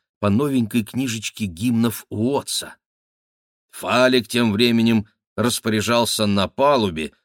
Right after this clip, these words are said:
ругаясь и божась самым отчаянным образом.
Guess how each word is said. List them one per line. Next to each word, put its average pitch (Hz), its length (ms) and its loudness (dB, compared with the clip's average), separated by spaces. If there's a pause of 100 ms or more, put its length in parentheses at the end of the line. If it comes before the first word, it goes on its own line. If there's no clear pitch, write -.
(140)
ругаясь 120 840 0
и 135 120 0
божась 110 760 -2 (200)
самым 135 540 0
отчаянным 120 680 -2
образом. - 500 -4